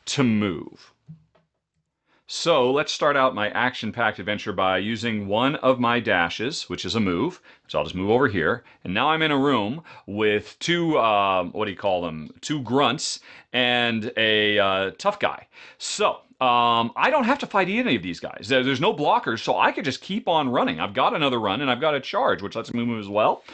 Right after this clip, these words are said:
But I'm thinking ahead. If I look over here, I have this objective, which is I will get six points if I take out all of the blockers and all of the tough guys, and I get into this room. If I'm in this room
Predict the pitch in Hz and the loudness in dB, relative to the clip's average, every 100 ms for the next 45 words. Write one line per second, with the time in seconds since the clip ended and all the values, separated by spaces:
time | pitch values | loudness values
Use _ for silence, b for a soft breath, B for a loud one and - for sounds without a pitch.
0 | B B B 131 143 196 247 208 170 151 | B B B 0 0 0 -2 0 0 2
1 | 170 - - B B B 101 147 190 254 | -2 -4 -14 B B B 0 2 4 2
2 | 247 175 247 190 117 - 135 185 202 196 | 0 -2 0 2 0 0 2 2 2 2
3 | 180 156 175 160 156 165 110 98 101 131 | 2 -2 -2 0 0 0 0 -2 0 0
4 | 131 107 - 131 220 131 123 - - - | 2 0 2 2 2 2 -2 -2 -4 0
5 | 214 - - 233 190 101 208 - - 214 | 0 -2 -4 0 2 0 -6 -8 -2 0
6 | 117 - B B 135 143 185 180 151 135 | 0 -2 B B -2 0 -4 -2 -2 -2
7 | 135 - 135 170 214 240 - 175 185 180 | -4 -4 -2 0 0 -2 -2 -2 0 -2
8 | 165 196 156 170 170 170 117 110 - B | -6 -6 -2 2 2 2 0 0 -4 B
9 | B - 151 147 131 131 - 131 139 160 | B -2 0 2 2 0 0 0 2 2
10 | 160 147 139 - 151 - 98 67 - - | 0 -2 -2 -2 -2 0 -2 -2 -6 -16
11 | - 147 151 151 147 135 156 135 135 147 | -2 2 4 2 0 0 2 0 0 0
12 | 139 131 139 113 85 107 143 220 220 214 | -2 -2 -2 -2 -2 0 0 0 -2 -2
13 | 180 135 | -2 -2